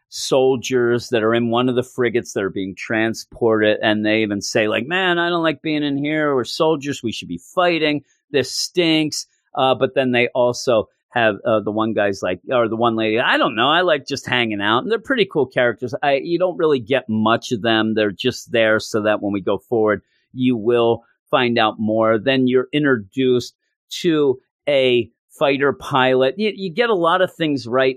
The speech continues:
in a w-, row. You have Shara end up being one of the people, and it's pretty cool. You get 'em pretty quick. You don't really know them so well yet, so I'm looking forward to meeting and learning more about them. Uh,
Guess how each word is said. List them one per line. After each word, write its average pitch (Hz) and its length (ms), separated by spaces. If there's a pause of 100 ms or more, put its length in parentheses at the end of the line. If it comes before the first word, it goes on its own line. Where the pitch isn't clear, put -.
in 131 140
a 117 60
w-, 110 300
row. 113 280
You 107 140
have 104 100
Shara 131 800 (380)
end 123 280
up 123 340
being 123 340
one 123 180
of 113 80
the 120 80
people, 117 680
and 139 140
it's 160 140
pretty 175 240
cool. 151 400
You 175 180
get 220 160
'em 208 100
pretty 160 200
quick. 147 280
You 151 80
don't 185 180
really 170 220
know 127 360
them 120 220
so 117 380
well 113 380
yet, 107 480
so - 180
I'm 107 160
looking 117 280
forward 104 360
to 107 40
meeting 101 540
and 101 240
learning 101 360
more 98 180
about 95 480
them. 113 240 (360)
Uh, 107 280